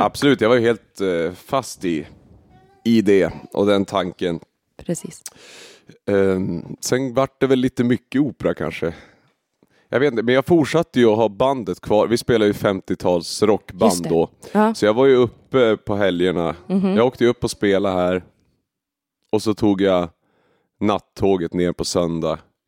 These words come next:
Speaker 1: klev ur och gick på skolan
Speaker 2: Just det.
Speaker 1: direkt.
Speaker 2: I Göteborg.
Speaker 1: Ja,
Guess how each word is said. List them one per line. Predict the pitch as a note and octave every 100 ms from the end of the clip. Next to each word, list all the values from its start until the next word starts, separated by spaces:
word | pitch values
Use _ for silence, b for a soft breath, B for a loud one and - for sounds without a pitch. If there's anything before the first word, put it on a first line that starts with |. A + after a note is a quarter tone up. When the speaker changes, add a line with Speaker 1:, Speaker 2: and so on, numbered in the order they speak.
| -
Speaker 1:
klev | - G2 E2+
ur | F2 E2+ C#2 - _ _
och | F2+
gick | F2+
på | -
skolan | - E2+ D#2+ D#2+ D2 - -
Speaker 2:
Just | E3+ -
det. |
Speaker 1:
direkt. | E3 D3+ - -
Speaker 2:
I | F#3+
Göteborg. | D#3+ - D#3+ D#3 -
Speaker 1:
Ja, | F#2+ F2